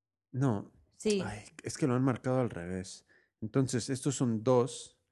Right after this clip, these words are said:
Speaker 1: Y aquí hay cinco, so diez, doce. En los primeros más o menos doce kilómetros se sube casi, eh, ciento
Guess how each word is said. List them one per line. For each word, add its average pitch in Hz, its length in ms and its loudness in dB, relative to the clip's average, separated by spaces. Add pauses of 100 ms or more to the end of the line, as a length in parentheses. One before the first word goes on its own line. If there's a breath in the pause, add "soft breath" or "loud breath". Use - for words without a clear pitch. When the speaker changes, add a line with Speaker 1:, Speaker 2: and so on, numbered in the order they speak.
(300)
Speaker 1:
Y 101 60 -6
aquí 98 180 -4
hay 110 100 0
cinco, 104 400 -4
so - 180 -6
diez, 120 520 -2
doce. 110 400 2 (300 loud breath)
En 113 100 2
los 123 120 4
primeros 139 460 6
más 147 220 4
o 165 40 4
menos 123 340 4
doce 143 320 6
kilómetros 151 760 4 (440)
se - 240 0
sube 156 600 6 (240)
casi, 175 720 2 (1120)
eh, 117 360 4
ciento 147 1500 6